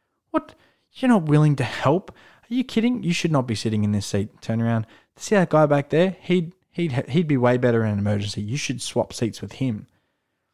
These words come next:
And it's just this whole, that whole thing. I feel so guilty about it because I know that if there <laughs> was an actual emergency, I have no idea how I would react. Hopefully I never have to experience <laughs> that, but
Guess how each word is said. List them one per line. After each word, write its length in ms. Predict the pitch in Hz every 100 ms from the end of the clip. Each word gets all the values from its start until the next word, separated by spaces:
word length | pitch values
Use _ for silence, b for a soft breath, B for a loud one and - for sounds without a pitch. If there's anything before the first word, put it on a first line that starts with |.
| _ _ -
And 160 | 110 110
it's 100 | -
just 180 | 113 -
this 120 | 110
whole, 640 | - 120 120 117 113 104 - -
that 200 | 123 120
whole 220 | 117 113
thing. 360 | - 113 104 -
I 140 | 110
feel 220 | - 120
so 240 | - 120 113
guilty 360 | 113 107 -
about 260 | 101 104 104
it 80 | 104
because 260 | 117 104
I 100 | 101
know 420 | 101 113 107 104 104 b b b b
that 180 | 107 -
if 220 | 117 107
there 140 | 113 107
<laughs> 60 | -
was 160 | 139
an 80 | 131
actual 420 | 123 - - 139
emergency, 540 | 117 110 120 123 110 -
I 200 | 110 110
have 120 | 110
no 240 | 110 110
idea 320 | 110 107 107 107
how 160 | 104
I 80 | 104
would 120 | 98
react. 420 | 95 101 - _ _ b
Hopefully 340 | 135 143 151 139
I 60 |
never 280 | 117 117 113
have 260 | 104 110 -
to 80 | 104
experience 560 | 107 - 110 113 117
<laughs> 60 | -
that, 200 | 113 -
but 240 | 104 -